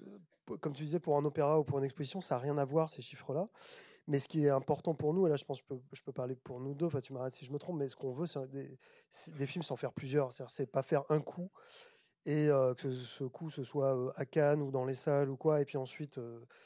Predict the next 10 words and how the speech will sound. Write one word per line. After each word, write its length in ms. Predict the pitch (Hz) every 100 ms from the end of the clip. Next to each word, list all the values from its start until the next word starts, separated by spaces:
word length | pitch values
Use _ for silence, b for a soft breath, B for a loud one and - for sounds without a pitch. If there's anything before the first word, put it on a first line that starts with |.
| B B B -
et 120 | 135
qu'ensuite, 360 | - 120 - 143
ça 100 | 127
s'arrête. 380 | 151 160 170 156
Mais 140 | 143
c'est 180 | - 147
que 320 | 156 147 156
chaque 280 | 156 165 156
film, 440 | - 196 208 151 b b b b b b _
euh, 560 | - 135 131 127 127 139